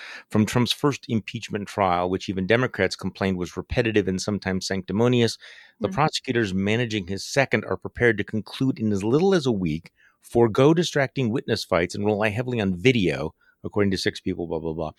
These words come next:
Speaker 1: Now, uh, then Politico Playbook comes out and says that some of the managers are feeling muzzled, though.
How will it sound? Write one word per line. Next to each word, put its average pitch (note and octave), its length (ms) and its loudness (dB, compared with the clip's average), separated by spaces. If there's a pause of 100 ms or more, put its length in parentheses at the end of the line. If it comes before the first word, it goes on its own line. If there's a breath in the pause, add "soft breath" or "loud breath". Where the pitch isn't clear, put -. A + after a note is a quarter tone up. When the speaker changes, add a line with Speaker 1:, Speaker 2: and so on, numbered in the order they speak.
(420 loud breath)
Speaker 1:
Now, G2+ 340 0
uh, G2+ 180 0
then G#2+ 200 2
Politico A2+ 420 2
Playbook C3 480 0
comes F#2 260 -4
out F2 140 -2
and F2+ 100 -8
says F2+ 280 -2
that E2+ 160 -8
some D3 480 2
of F2+ 320 -2
the F2 120 -6
managers E2+ 600 -4
are E2+ 60 -6
feeling F2 440 -6
muzzled, E2+ 460 0
though. - 80 -16